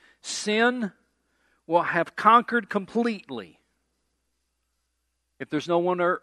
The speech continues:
worthy to open the scroll and God's judgments begin on this world.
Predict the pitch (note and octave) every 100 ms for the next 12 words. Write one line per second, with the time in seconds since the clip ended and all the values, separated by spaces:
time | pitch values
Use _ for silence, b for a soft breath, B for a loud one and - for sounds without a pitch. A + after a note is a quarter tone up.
0 | D#3+ D#3 F3+ D#3+ A#2+ A#2+ B2 - D3 C#3+
1 | D3+ D#3 - C#3+ A#2 A2 G2+ - _ _
2 | _ _ _ A2 A#2 A#2+ A#2 B2+ B2+ A#2
3 | G#2+ G2+ - A#2 A2 A2+ A2+ A2 - D#3+
4 | D3+